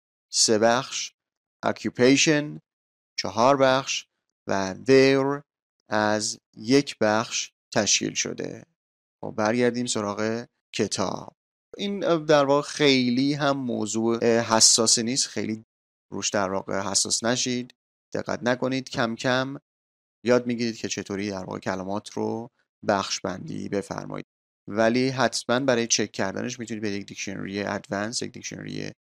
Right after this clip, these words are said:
اه، سطح بالا مراجعه بفرمایید و ببینید که این لغات کجای این کلمات قرار گرفته و بخش‌های اون رو پیدا کنید. خب به سراغ آخرین بخش می‌ریم، دوباره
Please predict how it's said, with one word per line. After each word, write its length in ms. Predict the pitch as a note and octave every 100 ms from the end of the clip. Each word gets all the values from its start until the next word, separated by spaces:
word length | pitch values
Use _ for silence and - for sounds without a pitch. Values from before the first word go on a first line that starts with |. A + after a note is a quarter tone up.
| _ _ -
اه، 120 | F2
سطح 280 | F2+ G2 G2+
بالا 220 | F#2+ F#2
مراجعه 400 | F#2+ F#2+ F#2 -
بفرمایید 520 | C3+ D3+ C#3+ C#3+ D3
و 80 | A2+
ببینید 320 | G#2+ A2+ A#2+
که 100 | A#2+
این 360 | B2 B2 - G#2+
لغات 640 | G2+ G2 G#2+ A#2 D3 - - _ _ _ _
کجای 320 | - G#2+ A2+ A2+
این 140 | B2+
کلمات 440 | C3 A#2 A#2 A#2
قرار 280 | - A2 A2+
گرفته 600 | A2+ A2+ - A#2 A2+ B2 C3+ _ _ _ G2+
و 200 | G#2 G2+
بخش‌های 680 | - G#2 F#2+ - - A#2+ B2+
اون 240 | B2 A2
رو 460 | G#2 G#2 G#2 G2+ G#2+ _ _ _ _
پیدا 300 | C3 G2+ F#2
کنید. 380 | F2+ - - - _
خب 240 | - A#2 - _ B2+
به 160 | D3+
سراغ 320 | D#3+ D3+ D3 D#3
آخرین 460 | D3 - B2 A#2+
بخش 360 | A#2 C3 - -
می‌ریم، 220 | E3+ F3
دوباره 520 | D3 A#2 A2 A#2 B2+